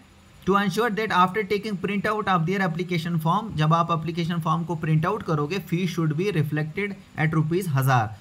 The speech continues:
तो हज़ार रुपये fees जो है वहाँ पर reflect करेगा। otherwise they shall not be considered for counseling, नहीं तो आपको फिर यहाँ पर counseling में ये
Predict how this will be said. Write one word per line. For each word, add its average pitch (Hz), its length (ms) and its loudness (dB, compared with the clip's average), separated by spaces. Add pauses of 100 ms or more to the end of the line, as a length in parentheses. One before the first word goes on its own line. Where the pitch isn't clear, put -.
(160)
तो 180 60 0
हज़ार 156 440 4
रुपये 196 240 -2
fees 165 320 0
जो 160 80 0
है 165 80 2
वहाँ 165 240 2
पर 180 260 0
reflect 160 460 0
करेगा। 185 420 -2 (340)
otherwise 185 380 4
they 180 160 2
shall 175 240 -2
not 190 280 2
be 208 100 -6
considered 165 500 0
for 175 160 2
counseling, 143 380 -2
नहीं 151 160 0
तो 160 100 0
आपको 160 260 0
फिर 156 180 -2
यहाँ 151 160 -2
पर 160 140 -4
counseling 139 460 -2
में 143 80 0
ये 208 160 0